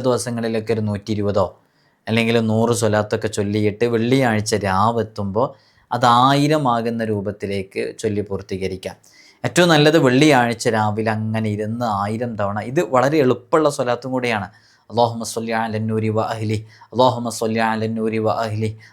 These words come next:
അല്ലാഹുമ്മ സ്വല്ലി അലൻ നൂരി വ അഹ്ലി, അല്ലാഹുമ്മ സ്വല്ലി അലൻ നൂരി വ അഹ്ലി. ഇങ്ങനെ ഇങ്ങനെ പറഞ്ഞ് ഇങ്ങനെ ചൊല്ലാൻ എത്ര എളുപ്പമാണെന്നറിയാം. നല്ല രസമുള്ളൊരു സ്വലാത്തുമാണ്. എൻ്റെ ഒരു ഫേവറേറ്റ് സ്വലാത്തും കൂടിയാണിത്. ഞാൻ ഇടയ്ക്കിടയ്ക്ക്, ഞാൻ അങ്ങനെ സ്വലാത്ത് ഇല്ലെന്ന ആളാണെന്നൊന്നും പറയല്ല കേട്ടോ.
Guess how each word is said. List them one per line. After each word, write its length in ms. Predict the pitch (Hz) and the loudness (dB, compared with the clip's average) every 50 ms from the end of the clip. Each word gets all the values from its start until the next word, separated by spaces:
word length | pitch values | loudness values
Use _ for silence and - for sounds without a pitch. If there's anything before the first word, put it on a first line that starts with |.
| _ - | _ -2
അല്ലാഹുമ്മ 360 | 110 123 135 135 123 123 123 113 - | 2 4 4 4 2 0 -4 -6 -4
സ്വല്ലി 220 | - 117 113 113 113 113 | -4 -2 -2 0 0 0
അലൻ 240 | 113 110 113 113 113 113 | 0 -2 -2 -4 -4 -2
നൂരി 200 | 113 110 110 110 110 | -2 -2 0 0 0
വ 60 | 110 - 117 120 | 0 2 0 0
അഹ്ലി, 280 | 107 - 123 120 117 104 107 - - - _ 117 | -2 -2 -6 -8 -8 -8 -12 -16 -20 -12 _ 0
അല്ലാഹുമ്മ 360 | 123 143 147 139 131 123 117 110 - | 4 4 4 4 2 0 -4 -4 -4
സ്വല്ലി 200 | 117 113 117 117 113 | -4 -2 0 0 0
അലൻ 240 | 113 110 110 110 110 113 | 0 -2 -2 -4 -2 -2
നൂരി 200 | 110 110 110 110 107 | -2 -2 0 0 0
വ 100 | 110 - - 123 | 0 0 0 -2
അഹ്ലി. 280 | 117 110 120 117 117 113 107 - _ _ _ - | -4 -4 -4 -6 -6 -6 -6 -10 _ _ _ -2
ഇങ്ങനെ 180 | 131 135 139 143 | 2 2 4 4
ഇങ്ങനെ 160 | 139 139 135 127 127 | 4 2 2 2 2
പറഞ്ഞ് 180 | 117 113 120 120 | 2 0 0 -4
ഇങ്ങനെ 180 | 120 117 120 113 - | -4 -4 -4 -2 -2
ചൊല്ലാൻ 220 | 110 104 110 113 101 98 | 0 0 0 0 0 -2
എത്ര 180 | - - 123 123 113 | -2 0 0 0 0
എളുപ്പമാണെന്നറിയാം. 520 | 110 110 117 117 117 117 107 101 92 - - - _ _ _ _ _ - | 0 0 -2 -2 -2 -2 -2 -4 -6 -8 -10 -18 _ _ _ _ _ -4
നല്ല 320 | 117 123 135 143 151 156 151 139 | -2 0 2 4 4 4 4 4
രസമുള്ളൊരു 400 | 123 - 147 143 139 139 139 131 | 4 4 2 0 0 0 -2 -2
സ്വലാത്തുമാണ്. 460 | 135 120 117 117 117 - 120 110 110 113 | 0 0 0 0 -2 -2 -4 -4 -4 -2
എൻ്റെ 160 | 127 131 156 151 | -2 0 0 0
ഒരു 80 | 147 147 | 0 0
ഫേവറേറ്റ് 480 | 131 120 123 123 127 127 127 123 139 131 127 | 0 0 0 2 0 -2 -2 -4 -4 -6 -4
സ്വലാത്തും 360 | 117 110 110 110 113 127 117 117 | -4 -4 -4 -6 -6 -8 -8 -6
കൂടിയാണിത്. 380 | 113 113 107 104 98 90 92 - _ _ _ _ _ _ _ _ - 107 | -4 -4 -4 -6 -8 -10 -12 -16 _ _ _ _ _ _ _ _ -6 -4
ഞാൻ 100 | 107 113 120 | -2 0 0
ഇടയ്ക്കിടയ്ക്ക്, 380 | 113 117 - 123 113 110 117 107 101 | -2 -2 0 -2 -2 -2 -2 -4 -4
ഞാൻ 80 | 98 104 | -4 -4
അങ്ങനെ 140 | 113 117 110 117 | -4 -4 -2 0
സ്വലാത്ത് 280 | 110 110 110 110 120 117 | 0 0 0 0 -2 -4
ഇല്ലെന്ന 200 | 113 113 117 117 113 | -4 -4 -4 -2 -2
ആളാണെന്നൊന്നും 460 | 110 110 113 113 113 113 113 117 110 110 | 0 0 -2 -2 -4 -6 -6 -4 -2 -2
പറയല്ല 260 | 107 104 101 98 98 95 | -2 -2 -2 -4 -6 -8
കേട്ടോ. 180 | - 90 87 | -8 -8 -10